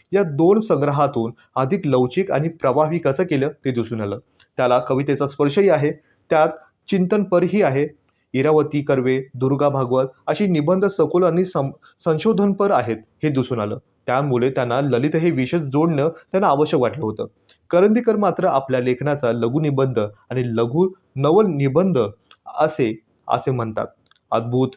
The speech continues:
भयानक, वैचारिक, ललित या सर्वांचे त्यांनी अत्यंत मिश्रण करून सादरीकरण केलेलं दिसून येतं. त्याला प्रादेशिक स्पर्शही दिलेला दिसून आला.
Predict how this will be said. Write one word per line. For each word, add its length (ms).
भयानक, 480
वैचारिक, 560
ललित 300
या 140
सर्वांचे 540
त्यांनी 260
अत्यंत 400
मिश्रण 480
करून 280
सादरीकरण 640
केलेलं 260
दिसून 240
येतं. 160
त्याला 140
प्रादेशिक 600
स्पर्शही 500
दिलेला 360
दिसून 280
आला. 140